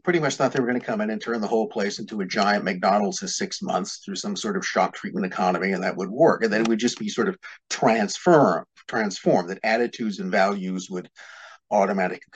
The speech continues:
come along with that. That usually doesn't work quite so easily. But I think there was, um, there was a kind of messianic Americanism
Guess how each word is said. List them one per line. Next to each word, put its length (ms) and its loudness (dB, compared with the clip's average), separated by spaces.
come 160 -4
along 320 -2
with 220 2
that. 260 -6
That 140 -8
usually 500 -2
doesn't 340 -4
work 440 -4
quite 240 2
so 280 0
easily. 600 -4
But 320 6
I 160 6
think 300 6
there 220 6
was, 640 4
um, 720 2
there 80 -4
was 140 0
a 40 -4
kind 220 2
of 140 -2
messianic 920 0
Americanism 800 -6